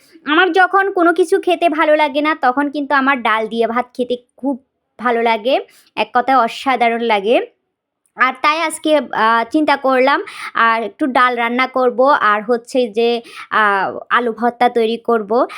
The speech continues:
আলু ভর্তা খেতে তো আমাদের সবারই ভালো লাগে,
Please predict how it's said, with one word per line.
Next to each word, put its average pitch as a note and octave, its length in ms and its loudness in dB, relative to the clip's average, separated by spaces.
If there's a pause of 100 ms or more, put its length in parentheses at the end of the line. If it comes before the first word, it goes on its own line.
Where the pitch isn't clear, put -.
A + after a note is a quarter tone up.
(140)
আলু D#4 200 2
ভর্তা F4+ 340 0
খেতে F4+ 280 -2
তো E4+ 200 2
আমাদের C#4+ 400 2
সবারই C4+ 520 0
ভালো B3 300 2
লাগে, A#3+ 360 0